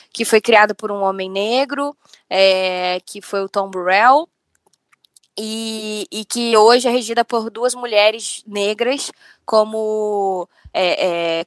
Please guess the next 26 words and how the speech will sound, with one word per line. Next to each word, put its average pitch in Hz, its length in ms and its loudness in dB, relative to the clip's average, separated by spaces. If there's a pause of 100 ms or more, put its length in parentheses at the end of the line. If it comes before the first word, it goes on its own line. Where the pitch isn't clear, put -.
co-chief, 233 1040 -4
é, 170 440 2
é, 170 420 -4 (160)
é, 180 320 -2
chefes 220 760 0
divididas 214 580 -6
aí 220 140 4
da 220 120 4
agência, 190 640 -4
né? 175 260 -12 (340)
Uma 196 160 2
agência 196 340 -2
que - 100 -14
tem 208 120 -2
mais 196 220 2
de 208 100 -6
cem 214 200 -2
pessoas. 185 640 -4
E 233 60 6
ali 233 200 4
eu 254 140 8
percebi 247 560 -4
que 269 100 -10
realmente 240 440 0
representatividade 233 1080 -2
importava, 202 760 -2